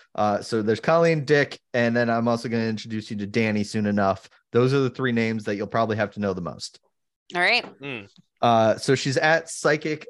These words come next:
Speaker 1: Madame Huguenot's place, wearing the same party hat for some reason. Again,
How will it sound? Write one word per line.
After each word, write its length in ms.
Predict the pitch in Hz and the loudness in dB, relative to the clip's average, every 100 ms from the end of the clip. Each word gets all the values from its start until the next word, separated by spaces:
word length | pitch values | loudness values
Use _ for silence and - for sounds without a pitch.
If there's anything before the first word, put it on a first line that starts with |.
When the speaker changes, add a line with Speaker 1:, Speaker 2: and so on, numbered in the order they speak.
| 131 | -2
Speaker 1:
Madame 320 | 127 135 135 | 2 2 0
Huguenot's 640 | 127 151 143 135 110 104 | 0 0 0 0 -2 -4
place, 480 | - 101 87 - - _ | -8 -4 -4 -6 -10 _
wearing 420 | 117 165 247 233 | 2 4 4 4
the 80 | 156 | 2
same 280 | - 170 131 | 0 -2 0
party 280 | 127 120 | 2 2
hat 280 | 98 82 82 | 0 -4 -6
for 120 | - | -8
some 240 | 98 107 87 | -6 -4 -4
reason. 440 | 87 85 82 - _ _ _ | -6 -6 -10 -12 _ _ _
Again, 600 | 123 - 170 113 104 | -2 2 4 4 0